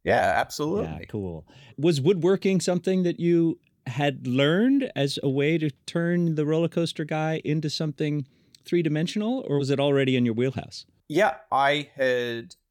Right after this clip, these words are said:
Speaker 1: started really getting into whittling and wood carving after Brainless Tales was over. It was something I kinda picked up. I really wanted to make, carve gnomes, and I did, and I still do. Love carving gnomes.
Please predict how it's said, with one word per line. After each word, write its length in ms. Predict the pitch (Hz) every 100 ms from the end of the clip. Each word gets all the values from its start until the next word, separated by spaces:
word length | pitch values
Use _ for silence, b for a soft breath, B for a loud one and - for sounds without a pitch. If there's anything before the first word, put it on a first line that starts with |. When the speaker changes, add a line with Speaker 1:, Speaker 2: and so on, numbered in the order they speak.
| -
Speaker 1:
started 720 | - - - 139 151 135 113
really 320 | 113 151 147
getting 360 | 110 117 113 110
into 300 | 113 117 104
whittling 640 | 95 107 120 117 123 127
and 160 | 107 98
wood 240 | 113 107
carving 600 | - - 131 131 101 95 -
after 480 | 98 123 143 - 107
Brainless 440 | 85 107 104 95 -
Tales 380 | 110 101 98
was 160 | 104 90 -
over. 460 | 101 113 101 - - _ _ _
It 100 | 113
was 160 | 101 -
something 280 | 110 110 107
I 120 | 98
kinda 260 | - 107
picked 340 | 82 - 120 -
up. 320 | 98 120 _ _ _ _ _ 101
I 100 | 101
really 300 | 101 143 127
wanted 240 | 117 110
to 60 | 107
make, 240 | 110 _ _ _ -
carve 280 | 135 127 98
gnomes, 580 | 95 107 123 147 131
and 100 | 107
I 100 | 95
did, 380 | 92 104 113 107 -
and 120 | 104
I 80 | 98
still 280 | - - 110
do. 420 | 104 104 120 175 _ _ _ _ _ -
Love 240 | 156 143
carving 400 | - 120 117 107
gnomes. 520 | 101 104 120 139 -